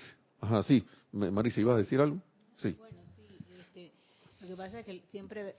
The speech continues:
Speaker 2: vemos, eh, la palabra, ah, trabajo, trabajo, y
Speaker 1: Ujú.
Speaker 2: realmente nosotros vamos a hacer un servicio
Speaker 1: Ujú.
Speaker 2: eh, para, para <coughs> las demás personas.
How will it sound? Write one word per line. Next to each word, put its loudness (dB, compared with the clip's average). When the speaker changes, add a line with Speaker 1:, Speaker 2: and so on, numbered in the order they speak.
Speaker 2:
vemos, -12
eh, -12
la -14
palabra, -12
ah, -14
trabajo, -6
trabajo, -14
y -10
Speaker 1:
Ujú. -6
Speaker 2:
realmente -10
nosotros -10
vamos -6
a -10
hacer -8
un -8
servicio -8
Speaker 1:
Ujú. -10
Speaker 2:
eh, -8
para, -6
para -6
<coughs> 2
las -2
demás -6
personas. -6